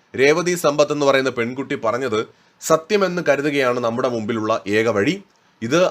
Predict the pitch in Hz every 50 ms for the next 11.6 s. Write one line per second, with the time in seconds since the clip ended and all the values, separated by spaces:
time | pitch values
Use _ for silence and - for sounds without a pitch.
0 | - 104 117 123 135 156 160 160 - 170 147 165 151 147 139 139 151 143 - 156
1 | 156 131 - - 160 165 165 165 165 165 - 143 143 147 151 156 170 165 - 156
2 | 170 220 233 185 196 175 147 127 110 104 95 - - _ _ _ - - 170 165
3 | 160 240 240 202 233 226 190 170 165 165 - - 160 147 147 151 143 139 127 123
4 | 131 147 160 180 170 151 - 135 135 131 127 104 131 135 131 127 131 131 135 139
5 | 151 160 160 - 147 151 151 151 143 143 143 147 143 139 - 139 143 147 170 190
6 | 220 233 196 170 151 151 156 160 160 - - 147 143 156 - 147 117 - - -
7 | _ _ _ _ _ _ _ - 123 135 151 175 190 202 196 175 165 170 180 196
8 | 208 190 180 170 170 170 170 - - 202 190 185 - - 135 139 151 165 180 180
9 | 180 165 - - 196 196 190 185 180 180 170 165 165 165 - 160 151 147 147 160
10 | 165 185 175 175 175 170 170 160 147 - 156 143 151 165 170 180 185 190 180 165
11 | 160 160 160 156 143 151 147 123 101 87 -